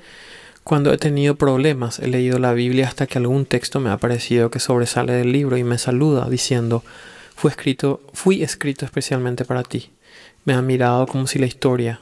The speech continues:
hubiera estado en la mente del escritor cuando escribió ese pasaje. Y en efecto, estaba en la mente de ese autor divino que está detrás de todas estas páginas inspiradas. Así, las palabras del Señor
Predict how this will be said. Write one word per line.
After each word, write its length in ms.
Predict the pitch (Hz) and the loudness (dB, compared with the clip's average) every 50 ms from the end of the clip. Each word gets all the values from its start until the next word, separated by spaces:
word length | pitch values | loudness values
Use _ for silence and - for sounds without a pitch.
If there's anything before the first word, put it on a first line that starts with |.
| _ _ - | _ _ -6
hubiera 280 | 151 131 127 123 123 | -2 0 0 0 0
estado 340 | 123 - - - 127 123 123 | -2 -2 -2 0 0 2 2
en 80 | 123 123 | 0 0
la 80 | 123 | -2
mente 340 | 123 123 123 123 127 - 135 | 0 0 0 -2 0 0 0
del 120 | 131 131 131 | 0 2 0
escritor 480 | 127 - 135 127 - - 127 127 135 | -2 -2 -4 -2 0 0 0 0 0
cuando 220 | - - 131 127 123 | -2 -4 -4 -6 -6
escribió 400 | - - - 123 123 123 123 123 | -6 -4 -2 0 2 2 2 0
ese 160 | 120 - 131 | -2 -4 -6
pasaje. 500 | - 117 - - 139 127 - - 139 - _ _ _ - - - - - - - - - _ - | -6 -4 -2 -2 -2 -2 -4 -8 -14 -16 _ _ _ -20 -20 -20 -20 -20 -20 -20 -20 -10 _ -2
Y 40 | 143 | 0
en 100 | 135 139 | 0 0
efecto, 480 | 127 - - 143 139 139 - - 165 151 | 0 0 0 0 0 0 -2 -2 -2 -2
estaba 280 | - - 147 131 131 | -2 -2 0 0 2
en 80 | 135 139 | 2 0
la 80 | 135 | 0
mente 360 | 135 135 135 139 139 139 - 139 | 0 0 0 0 0 2 2 2
de 120 | 135 131 | 2 2
ese 140 | 127 - 135 | 2 0 -2
autor 320 | 127 127 - - 127 127 131 | -2 -2 0 0 0 0 0
divino 540 | 131 127 127 139 147 139 127 117 123 127 - - | 0 -2 0 0 0 0 -2 -4 -6 -8 -10 -8
que 80 | - - | -6 -6
está 240 | 135 - - 135 123 | -6 -2 0 0 0
detrás 480 | 120 120 - - 127 123 123 123 - | 0 0 0 0 0 2 0 -2 -2
de 100 | - 147 | -4 -4
todas 400 | 131 - - 139 135 135 131 - | -4 -2 0 0 2 2 0 -2
estas 240 | - 135 - - 131 | -4 -4 -4 -4 -4
páginas 500 | - - 131 127 - 139 131 127 123 - | -4 -4 -6 -4 -4 -4 -4 -4 -4 -4
inspiradas. 680 | 135 127 - - - 120 117 110 110 110 113 - - - _ _ - - - - - - - - - - - - - - - - | -4 -6 -4 -4 -2 -2 -2 -2 -2 -4 -6 -10 -14 -20 _ _ -20 -20 -20 -20 -20 -20 -20 -20 -20 -20 -20 -20 -20 -10 -6 -4
Así, 380 | 160 - - - 165 170 185 | -2 -2 0 2 2 2 2
las 160 | 175 151 143 - | 2 0 -2 -2
palabras 400 | - 147 135 135 135 139 139 143 | -2 0 2 2 2 2 2 2
del 100 | 147 143 | 0 0
Señor 500 | - - 135 127 127 131 135 139 160 | -2 -2 -2 0 2 2 2 0 -2